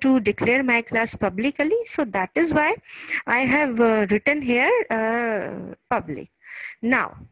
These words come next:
what I do, I, uh, write the name of the base class, which is account. And now I will open my class from here. Fine. Now,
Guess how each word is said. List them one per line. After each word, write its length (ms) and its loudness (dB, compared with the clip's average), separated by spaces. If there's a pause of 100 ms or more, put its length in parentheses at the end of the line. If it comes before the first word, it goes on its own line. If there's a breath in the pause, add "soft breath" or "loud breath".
(100)
what 280 0
I 180 2
do, 180 2 (200)
I, 340 0 (280)
uh, 540 -2 (1000)
write 600 -2
the 120 -4
name 340 -4
of 220 -8
the 120 0 (1400 loud breath)
base 320 2
class, 440 -8
which 180 -2
is 260 0 (140)
account. 420 -8 (680 loud breath)
And 300 2 (160)
now 440 -2
I 240 -4
will 160 -2 (160)
open 400 0
my 220 -4 (100)
class 380 -4
from 240 -12 (420)
here. 240 0 (760 loud breath)
Fine. 320 -2 (580 loud breath)
Now, 340 -2